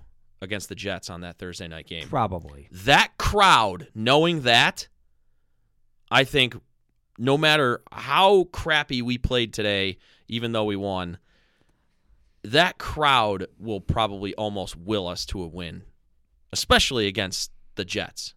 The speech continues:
Speaker 2: I'm not disagreeing with you. I do think that that will happen.
Speaker 1: Yeah.
Speaker 2: So as far as making the, the playoffs goes, yeah, it's, it's,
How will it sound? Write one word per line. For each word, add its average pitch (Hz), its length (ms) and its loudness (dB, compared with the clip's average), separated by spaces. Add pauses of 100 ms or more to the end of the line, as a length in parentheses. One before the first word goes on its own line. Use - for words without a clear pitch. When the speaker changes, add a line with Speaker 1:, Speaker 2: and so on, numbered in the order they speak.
(220)
Speaker 2:
I'm 180 160 0
not 147 220 2
disagreeing 87 560 -6
with 78 180 -18
you. 87 140 -12
I 107 100 -4
do 127 220 -2
think 120 240 -6
that 104 160 -8
that 87 240 -8
will 80 180 -10
happen. 71 440 -20 (320)
Speaker 1:
Yeah. 90 180 -8 (1120)
Speaker 2:
So 151 580 6
as 143 200 -4
far 160 260 4
as 143 100 2
making 147 380 0
the, 113 300 0 (220)
the 110 120 -10
playoffs 123 460 -2
goes, 120 460 -2
yeah, 135 320 0
it's, 139 300 -8
it's, 156 180 -14